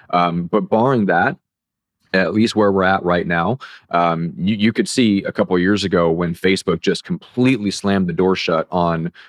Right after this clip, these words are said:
uh, a YouTube videos posted to, to Facebook. It was like all of a sudden they stopped autoplaying, and it was just this stupid looking preview, uh, for the YouTube video, and it was very clear you had to click it in order to watch it. Like, Facebook made a decision to sabotage the way YouTube videos look on their platform.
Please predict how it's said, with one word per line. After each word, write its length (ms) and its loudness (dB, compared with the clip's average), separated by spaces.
uh, 280 0
a 60 0
YouTube 360 0
videos 360 -2
posted 460 -4
to, 480 -2
to 100 -6
Facebook. 360 -2
It 80 -18
was 100 -10
like 140 0
all 160 2
of 60 -2
a 20 -6
sudden 240 -2
they 100 2
stopped 460 -2
autoplaying, 680 0
and 160 0
it 20 2
was 160 0
just 160 -2
this 140 -4
stupid 420 -2
looking 280 -2
preview, 600 0
uh, 160 0
for 120 -2
the 160 2
YouTube 260 0
video, 240 0
and 80 -4
it 0 -
was 100 -6
very 220 0
clear 260 0
you 140 -2
had 120 -4
to 60 -6
click 280 -2
it 160 -2
in 120 -4
order 180 -2
to 140 -10
watch 320 -2
it. 80 -6
Like, 120 -4
Facebook 380 -2
made 160 0
a 60 0
decision 480 -2
to 100 -4
sabotage 760 0
the 80 -4
way 160 2
YouTube 320 -2
videos 360 -2
look 200 -2
on 100 -4
their 100 -10
platform. 480 -4